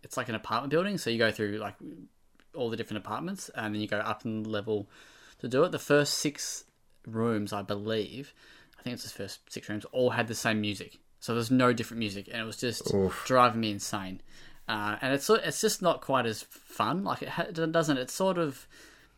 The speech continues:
Speaker 1: yeah, like, when Karen and I played Moving Out, like, that was fun.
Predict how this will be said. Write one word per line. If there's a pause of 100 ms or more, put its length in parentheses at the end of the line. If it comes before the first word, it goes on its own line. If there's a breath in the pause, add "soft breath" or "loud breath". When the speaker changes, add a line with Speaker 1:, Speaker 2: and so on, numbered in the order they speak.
(360 soft breath)
Speaker 1:
yeah,
like,
when
Karen
and
I
played
Moving
Out, (220)
like,
that
was
fun.